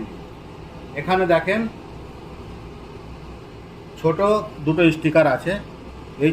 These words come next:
ছোট দুই স্টিকার এইভাবে আপনারা তুলবেন, তোলার পর ব্যাগে লাগাবেন। আর, আর একটি আছে যেটা আপনারকে যে টিকিটটি দেওয়া হবে সেই টিকিটেতে লাগাবেন।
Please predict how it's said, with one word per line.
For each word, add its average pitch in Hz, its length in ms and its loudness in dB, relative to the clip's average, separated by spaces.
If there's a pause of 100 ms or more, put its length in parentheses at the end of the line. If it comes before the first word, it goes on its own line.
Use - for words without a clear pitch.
ছোট 151 140 4 (140)
দুই 165 180 8
স্টিকার 165 300 4 (160)
এইভাবে 160 360 6
আপনারা 147 240 6 (100)
তুলবেন, 139 360 4 (640)
তোলার 151 380 4
পর 165 180 6 (480)
ব্যাগে 135 240 2 (100)
লাগাবেন। 131 360 2 (1700)
আর, 170 80 6 (260)
আর 190 80 6 (100)
একটি 214 220 -4 (140)
আছে 156 200 -2 (560)
যেটা 151 300 4
আপনারকে 170 880 2
যে 156 160 6
টিকিটটি 185 360 0 (100)
দেওয়া 156 240 6
হবে 160 160 2 (460)
সেই 160 200 -2
টিকিটেতে 175 400 0 (100)
লাগাবেন। 123 320 -2